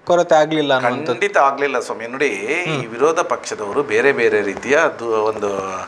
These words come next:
Speaker 2: ಆಪಾದನೆಗಳನ್ನು ಮಾಡ್ತಾ ಇದ್ದಾರೆ.
Speaker 1: ಓಕೆ.
Speaker 2: ಇವ್ರು ಏನ್ ಮಾಡ್ತಾ ಇದ್ರು ಅಂದ್ರೆ, ಸರ್ಕಾರ ಇದ್ದಾಗ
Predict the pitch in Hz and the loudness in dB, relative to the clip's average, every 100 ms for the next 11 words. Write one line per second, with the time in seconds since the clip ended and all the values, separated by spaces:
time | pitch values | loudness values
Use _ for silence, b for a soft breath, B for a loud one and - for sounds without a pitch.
0 | B B 127 - 160 117 - - - - | B B 2 2 0 -2 -2 2 2 4
1 | 247 - - - - - - - - 165 | 2 2 0 0 -8 -10 -12 -14 -4 -4
2 | - 175 190 135 190 220 135 127 120 104 | -4 -6 -4 -2 -2 -2 -4 -4 -10 -8
3 | 104 101 95 120 180 - 120 - 180 147 | -10 -10 -4 0 0 -2 -6 2 4 4
4 | 123 - 98 - 120 170 190 | 2 -4 -8 -6 0 0 -2